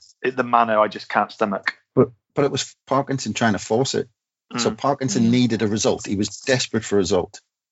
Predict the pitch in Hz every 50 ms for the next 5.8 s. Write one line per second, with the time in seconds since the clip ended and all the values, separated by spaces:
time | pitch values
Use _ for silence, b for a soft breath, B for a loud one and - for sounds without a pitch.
0 | _ _ _ - - 120 113 107 104 107 - _ _ _ _ _ _ _ - 123
1 | 113 - - 117 110 110 123 113 92 - - - - 131 127 123 - 123 120 98
2 | 113 101 98 95 87 85 82 - _ _ _ _ _ - 104 98 95 95 92 -
3 | - 139 - - - 107 98 - 139 127 120 - - - 101 95 95 90 90 92
4 | - - 87 98 98 98 92 - 110 104 104 98 92 95 95 - - 90 90 85
5 | - 92 92 87 110 104 110 101 101 90 95 92 98 92 - -